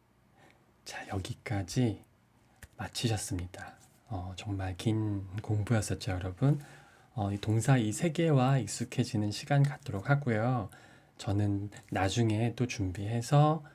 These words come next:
어, 여러 가지 다른 불규칙 동사를 연습할 수 있는 시간을 또 갖도록 할게요. 어, 지금까지 도움이 되셨다면 구독과 좋아요 눌러주시면 정말 감사드릴게요.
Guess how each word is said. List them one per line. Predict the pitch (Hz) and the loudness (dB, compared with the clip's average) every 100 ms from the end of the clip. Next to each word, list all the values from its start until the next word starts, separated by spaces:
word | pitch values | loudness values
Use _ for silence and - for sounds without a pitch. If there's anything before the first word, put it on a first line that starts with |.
| - - | -20 -10
어, | 95 92 | -6 -2
여러 | 95 107 | 0 0
가지 | 101 95 98 | 0 -2 -4
다른 | 95 95 | -4 -2
불규칙 | 90 98 110 139 - | -2 -2 -4 -4 -4
동사를 | 98 - 104 139 117 | -4 -4 2 2 2
연습할 | 95 90 - 101 | 0 -6 -4 -4
수 | 98 98 | -4 -6
있는 | 92 98 131 147 | -4 0 4 6
시간을 | 143 - 113 117 147 165 160 | 4 0 -2 2 2 2 -2
또 | 147 | -6
갖도록 | - - - - | -6 -10 -10 -6
할게요. | 143 143 92 87 - - _ _ _ _ _ _ | -6 -6 -8 -10 -14 -20 _ _ _ _ _ _
어, | 104 95 95 95 | -4 -2 -2 -6
지금까지 | - 104 107 110 101 107 104 104 - | -2 -2 0 0 0 0 0 -2 -2
도움이 | 101 107 113 | 0 0 0
되셨다면 | 101 101 - 98 117 135 - - - - - | -2 -4 -4 -2 4 4 4 -6 -20 -20 -20
구독과 | - 110 101 - - 120 139 147 147 | -8 -4 -4 -6 0 4 6 6 4
좋아요 | - 104 98 98 110 143 151 175 - _ _ | -2 0 0 0 2 4 4 0 -8 _ _
눌러주시면 | 104 98 101 98 - 101 135 | -4 0 0 0 -2 2 2
정말 | 127 107 101 | 2 0 -2
감사드릴게요. | - 92 - - - - - - | -2 -6 -8 -14 -16 -16 -16 -16